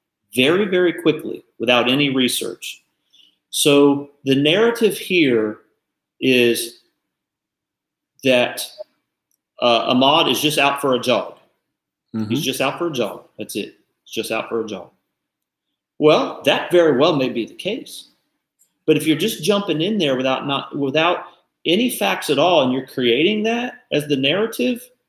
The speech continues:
Speaker 1: then it's like you have created,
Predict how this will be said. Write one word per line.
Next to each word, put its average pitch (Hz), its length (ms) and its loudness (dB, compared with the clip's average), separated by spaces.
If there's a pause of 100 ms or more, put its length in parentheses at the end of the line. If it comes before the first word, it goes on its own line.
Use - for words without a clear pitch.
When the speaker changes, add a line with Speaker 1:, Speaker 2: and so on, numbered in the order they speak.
(360)
Speaker 1:
then 151 640 2 (1080)
it's 143 200 -2
like 156 280 0 (200)
you 226 280 4
have - 160 0
created, 180 540 4